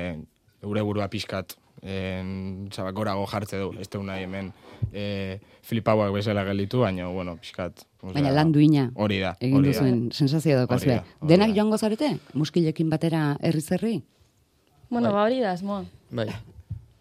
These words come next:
Speaker 3: Bai, dano jutia.
Speaker 1: Asmoa
Speaker 3: Ta
Speaker 1: hori da,
Speaker 3: berriz
Speaker 1: gero
Speaker 3: ikustea
Speaker 1: datak,
Speaker 3: pantaila
Speaker 1: a ber.
Speaker 3: handian. Hori da.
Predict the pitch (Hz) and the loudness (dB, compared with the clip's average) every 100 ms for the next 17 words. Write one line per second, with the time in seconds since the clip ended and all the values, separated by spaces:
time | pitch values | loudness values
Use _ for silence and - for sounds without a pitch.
0 | - 208 196 185 190 190 - 185 190 175 | -12 -6 -4 -2 -4 -6 -8 -10 -6 -6
1 | 180 - 107 110 - 95 98 104 104 104 | -4 -4 0 2 4 4 4 2 2 0
2 | 101 190 175 180 - 185 185 190 190 190 | 0 0 0 -4 -4 -2 0 0 -2 -2
3 | 180 180 _ - - - _ - 190 175 | -4 -8 _ -20 -20 -20 _ -6 0 2
4 | 170 | 0